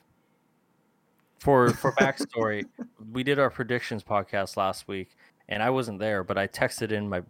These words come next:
Speaker 1: predictions,
Speaker 2: If you
Speaker 1: and I
Speaker 2: haven't listened
Speaker 1: put
Speaker 2: to it, go listen to it, and
Speaker 1: Yeah,
Speaker 2: then
Speaker 1: please, please go listen to that. But, um, just to make a long podcast short, I, uh, I made a prediction that Shohei's gonna be the M-,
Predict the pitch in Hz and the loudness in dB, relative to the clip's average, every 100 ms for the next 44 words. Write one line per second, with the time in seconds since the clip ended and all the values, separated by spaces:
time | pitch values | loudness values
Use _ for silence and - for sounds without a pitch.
0 | _ 101 110 - - 101 135 160 165 127 | _ -4 -2 -2 -4 0 2 4 4 2
1 | 123 110 110 101 95 101 98 101 101 98 | 2 0 0 -4 -4 -6 -6 -10 -10 -8
2 | - - 117 90 - 143 - 160 147 143 | -6 0 2 2 0 -2 0 2 4 6
3 | 123 120 110 - 101 92 _ - _ - | 4 4 0 -2 0 0 _ -20 _ 4
4 | 120 110 - - - 123 107 101 127 117 | 8 8 6 -10 2 4 4 0 0 -2
5 | - _ - 117 110 101 110 98 104 104 | -2 _ -4 -2 0 0 -2 -2 0 0
6 | 98 101 98 98 87 - 147 127 - - | 0 0 0 0 -2 0 2 0 -2 -20
7 | - - 120 117 110 107 110 107 101 92 | -16 -2 0 2 0 0 2 2 2 2
8 | 85 - - - 117 117 113 113 107 101 | -2 -6 -10 -2 2 4 4 4 4 2
9 | 95 92 - - _ _ _ _ - - | 2 0 -4 -14 _ _ _ _ -16 -2
10 | 117 143 - 113 101 98 - - - 139 | 2 2 2 -2 0 0 -2 -4 4 4
11 | 131 127 127 120 117 113 107 107 | 6 2 2 0 0 2 2 2